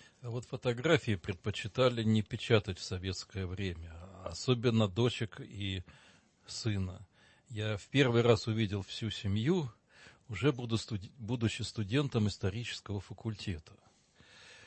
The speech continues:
Я тогда был еще атеистом, испытывал влияние произведений Владимира Ильича Ленина.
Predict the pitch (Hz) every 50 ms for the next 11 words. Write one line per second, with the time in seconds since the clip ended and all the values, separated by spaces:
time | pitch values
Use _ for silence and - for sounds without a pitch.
0 | - _ _ _ _ _ _ _ _ _ _ _ - - 117 101 - 123 110 110
1 | 147 143 113 131 123 117 110 - - 120 110 104 - - 117 110 - 135 131 -
2 | - 127 120 117 113 95 - - - - - _ _ _ _ - - - - -
3 | - - _ _ - 120 120 - 120 - - 175 165 - 147 135 123 120 117 110
4 | 107 110 120 123 123 123 123 120 113 113 101 - - - 90 101 107 98 107 113
5 | 110 107 107 98 98 104 92 98 98 95 92 - - 107 92 95 104 120 120 120
6 | 120 117 101 98 98 90 92 90